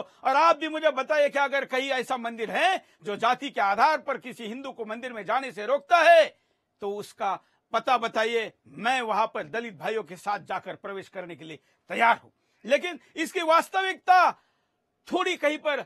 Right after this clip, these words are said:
एक अपवाद के रूप में होगी, लेकिन उसको बड़ा चढ़ाकर इस देश में हिंदुओं में फूट पाड़ने वालों के प्रमाण ज्यादा है। हमारे साथ हरि सिंह हिंदू, हिंदू मुन्नानी के नेता है, तमिलनाडु से जुड़े हैं।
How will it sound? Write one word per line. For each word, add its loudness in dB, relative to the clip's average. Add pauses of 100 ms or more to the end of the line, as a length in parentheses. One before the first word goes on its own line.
(140)
एक -4
अपवाद 2
के -8
रूप -10
में -10
होगी, -4
लेकिन -6
उसको -12
बड़ा 0
चढ़ाकर -4 (220)
इस -14
देश -2
में -12
हिंदुओं -6
में -12
फूट -8
पाड़ने -4
वालों -4
के -10 (360)
प्रमाण -2
ज्यादा -6
है। -20 (280)
हमारे -2
साथ -2 (380)
हरि 0
सिंह -8
हिंदू, -8 (1000)
हिंदू -4
मुन्नानी -2
के 0
नेता 0
है, 4 (500)
तमिलनाडु 2
से -4
जुड़े -14
हैं। -20